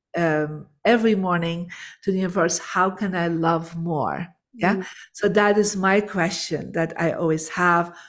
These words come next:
Speaker 1: to myself, to the universe, because love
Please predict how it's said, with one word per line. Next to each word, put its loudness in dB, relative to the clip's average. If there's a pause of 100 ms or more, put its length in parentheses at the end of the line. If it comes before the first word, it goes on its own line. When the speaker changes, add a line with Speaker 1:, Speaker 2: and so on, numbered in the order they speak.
(120)
Speaker 1:
to -8
myself, 0 (380)
to -4
the -2
universe, 2 (240)
because -2
love 2